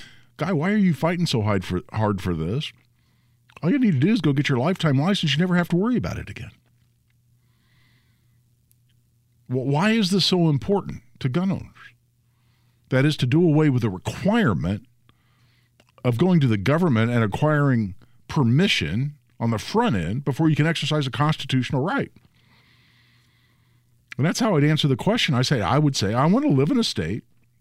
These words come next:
that honors and respects the Second Amendment on par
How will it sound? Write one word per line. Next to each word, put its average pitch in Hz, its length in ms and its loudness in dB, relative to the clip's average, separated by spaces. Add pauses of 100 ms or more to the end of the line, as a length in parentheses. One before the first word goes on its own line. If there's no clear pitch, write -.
(2000)
that 113 220 -2 (180)
honors 170 320 2
and 196 100 0
respects 127 500 -2
the 120 80 -6
Second 156 320 0
Amendment 123 540 2
on 156 260 2
par 117 560 0